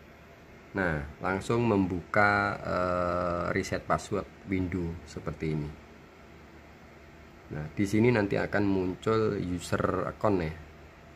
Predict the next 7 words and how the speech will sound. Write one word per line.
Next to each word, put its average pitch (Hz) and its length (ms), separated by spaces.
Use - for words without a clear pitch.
No 82 160
available, 92 880
kita 110 320
ketikkan - 400
aja 80 400
user 85 560
apa, 110 320